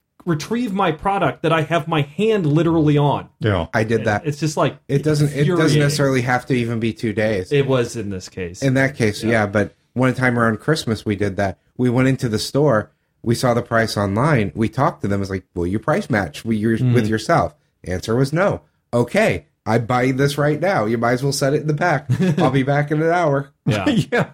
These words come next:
Speaker 2: But, yeah, Best Buy does that sometimes. They'll have a web special, but the stores will pull their own inventory.
Speaker 3: Yeah.
Speaker 2: So you on Best Buy dot com find a web-only special, they will pull the exact same inventory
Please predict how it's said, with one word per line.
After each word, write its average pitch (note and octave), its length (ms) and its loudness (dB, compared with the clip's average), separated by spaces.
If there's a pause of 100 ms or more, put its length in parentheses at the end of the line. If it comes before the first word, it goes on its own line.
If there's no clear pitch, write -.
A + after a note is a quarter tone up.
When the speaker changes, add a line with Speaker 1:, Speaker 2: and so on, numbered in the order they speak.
(440)
Speaker 2:
But, D#3 200 -2
yeah, C3 140 2
Best A#2 340 -2
Buy F#2+ 220 2
does F#2 260 -2
that G2 140 -2
sometimes. G2 460 0
They'll F2+ 140 -2
have F#2+ 160 0
a F#2 80 0
web F2 240 0
special, F2 640 -4 (220)
but C3+ 220 0
the - 80 2
stores D#3+ 520 0
will B2 80 2
pull E3+ 300 0
their A#2 220 0
own F3+ 220 2
inventory. C#3 760 -2 (280)
Speaker 3:
Yeah. B2 160 -2
Speaker 2:
So C#3+ 140 2
you C#3+ 260 2
on C#3+ 120 0
Best E3+ 240 -2
Buy D3+ 160 0
dot C#3 240 -2
com C#3+ 360 0
find B2 220 0
a A2+ 60 0
web-only C3+ 420 0
special, D3+ 500 -2 (240)
they D3 160 0
will C3+ 200 0
pull F#3 280 0
the C#3 200 0
exact D#3+ 500 -2
same F#3+ 320 0
inventory G#2+ 920 0